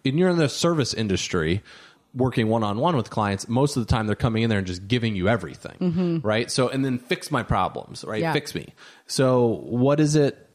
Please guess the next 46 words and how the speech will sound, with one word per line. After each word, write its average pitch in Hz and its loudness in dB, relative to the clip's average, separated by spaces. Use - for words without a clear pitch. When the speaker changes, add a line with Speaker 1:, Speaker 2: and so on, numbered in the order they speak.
Speaker 1:
that 123 0
maybe 127 2
you 113 2
could 110 0
share 104 2
some 95 -4
tips - -2
about, 90 0
or 104 0
just 98 -4
a 85 -4
tip - -4
that 85 -4
if 139 0
you 123 2
were 202 4
to 185 0
go 123 4
back 104 0
into 98 2
doing 92 0
psychic 101 -2
readings 92 -2
as, 98 -4
as 104 -8
a 98 -4
business 98 -4
in 117 -4
Speaker 2:
Yeah. 165 -2
Speaker 1:
the 151 -4
future, 98 0
how 139 0
would 135 2
you 110 -2
do 117 2
it 104 0
a - 0
little 98 -2
bit 85 -8
differently 85 -6
where 98 0
they 107 0
still 98 -2
remain 80 -6
in 73 -16
power? 117 -6